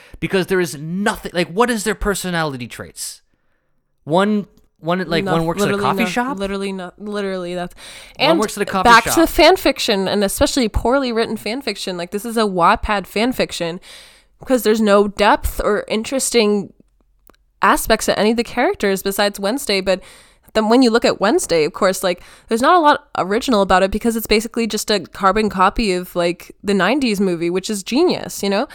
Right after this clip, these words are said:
Speaker 2: So, like,
Speaker 1: Yeah.
Speaker 2: there's nothing really original here.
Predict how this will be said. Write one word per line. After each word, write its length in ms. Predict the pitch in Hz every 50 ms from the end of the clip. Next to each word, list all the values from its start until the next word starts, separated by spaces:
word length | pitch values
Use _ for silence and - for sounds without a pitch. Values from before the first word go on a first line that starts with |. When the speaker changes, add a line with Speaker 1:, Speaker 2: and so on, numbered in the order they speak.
| - - - _ _
Speaker 2:
So, 180 | - - 240 214
like, 360 | 214 208 202 196 - - - - - _ _ _
Speaker 1:
Yeah. 260 | - 120 113 104 101 98 - -
Speaker 2:
there's 280 | 202 233 247 254 233
nothing 400 | 233 226 247 277 - 359 320 262
really 240 | 240 254 262 247 214
original 800 | 190 175 170 175 180 185 196 208 - 226 196 180 175 - - -
here. 580 | 156 - - - - - - - - - -